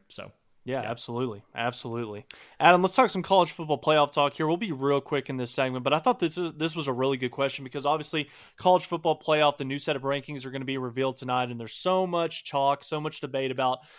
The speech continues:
Speaker 2: uh, will you, do you base this off of strength of schedule? Who's got the best record? Do you focus on the eye test? Is it logos? Is it brands? But Adam,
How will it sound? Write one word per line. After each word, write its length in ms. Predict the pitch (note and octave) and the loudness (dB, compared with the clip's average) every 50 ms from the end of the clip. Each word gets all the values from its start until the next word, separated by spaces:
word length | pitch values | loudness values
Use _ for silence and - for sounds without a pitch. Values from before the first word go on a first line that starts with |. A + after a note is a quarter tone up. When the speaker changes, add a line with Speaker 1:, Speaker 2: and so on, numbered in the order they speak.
| - _ - | -20 _ -10
Speaker 2:
uh, 200 | A#2+ A#2 A#2 A#2 | -8 -6 -6 -8
will 140 | A2+ B2 B2+ | -6 -8 -8
you, 240 | B2 B2+ B2+ B2 | -6 -6 -8 -10
do 260 | B2 C3+ C3+ B2+ C3+ C3 | -12 -16 -14 -10 -8 -8
you 80 | C3+ | -4
base 220 | B2 C#3 C#3+ C#3 - | -4 -4 -4 -4 -6
this 160 | C#3+ - D3+ | -8 -4 -2
off 200 | D3 C#3+ - D3 | -2 -2 -2 -6
of 40 | - | -14
strength 320 | - - E3 D#3+ D#3 D#3 | -10 -6 -6 -6 -4 -6
of 80 | F3 E3 | -8 -8
schedule? 460 | - - G#3 G3+ F#3 D3 C#3+ A2+ G#2 | -6 -2 0 0 0 0 -2 -6 -6
Who's 160 | - C3+ C3 | -8 -10 -6
got 160 | - C#3+ C#3 - | -4 -6 -6 -6
the 80 | C#3 | -6
best 300 | C3+ D#3 D#3+ D#3 - - | -4 -2 -2 -2 -2 -2
record? 380 | E3+ F3+ F3 E3+ - C#3+ B2+ A2+ | -2 -2 -2 -2 -4 -8 -10 -8
Do 100 | A#2 B2 | -10 -12
you 60 | A#2 | -12
focus 460 | - - - C#3 C#3 C3+ - C#3 - | -12 -8 -4 -4 -4 -4 -4 -8 -6
on 120 | D3+ D3 D3 | -6 -6 -4
the 100 | D3+ D#3 | -2 0
eye 220 | D3+ D#3 E3 D#3+ | 2 2 2 2
test? 380 | D#3 - D3 C3 A#2+ A2+ - B2 | 0 -4 -6 -6 -6 -8 -10 -10
Is 100 | A#2+ B2 | -10 -8
it 120 | C3+ B2+ | -8 -8
logos? 640 | C#3 C#3 D3+ E3+ F3 E3+ D3+ D3+ C#3 B2+ A#2 A2+ - - _ - _ - | -2 2 4 4 4 4 4 2 0 0 0 -4 -10 -16 _ -20 _ -10
Is 140 | C#3 C#3 C#3 | -8 -4 -4
it 140 | D#3 D3 C3+ | -4 -4 -4
brands? 480 | C#3 D3 D#3+ E3 E3 D3+ C3 A#2 - - _ _ _ _ - | -4 -2 0 0 0 -2 -4 -6 -8 -16 _ _ _ _ -4
But 120 | C#3+ D3 | -4 0
Adam, 420 | D3 D#3 E3 D#3+ C#3+ B2 A2+ G#2 | 2 4 6 6 4 2 0 -8